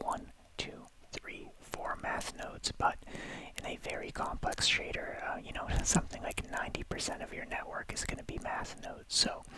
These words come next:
instead of having all of these just to write a simple function, it's nice to kinda script it out like this. In this case, I've taken my texture coordinates for this example, separated them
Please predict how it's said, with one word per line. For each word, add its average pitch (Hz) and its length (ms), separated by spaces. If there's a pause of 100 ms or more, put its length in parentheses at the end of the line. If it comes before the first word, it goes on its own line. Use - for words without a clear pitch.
(600)
instead - 320
of - 100
having - 280
all - 160
of - 140
these - 280
just - 220
to - 80
write - 200
a - 80
simple - 380
function, - 640 (480)
it's - 260
nice - 260
to - 180
kinda - 260
script - 460
it - 100
out - 160
like - 220
this. - 300 (1600)
In - 140
this - 240
case, - 520
I've - 220
taken - 360
my - 260
texture - 420
coordinates - 680
for - 140
this - 240
example, - 560 (640)
separated - 680
them - 200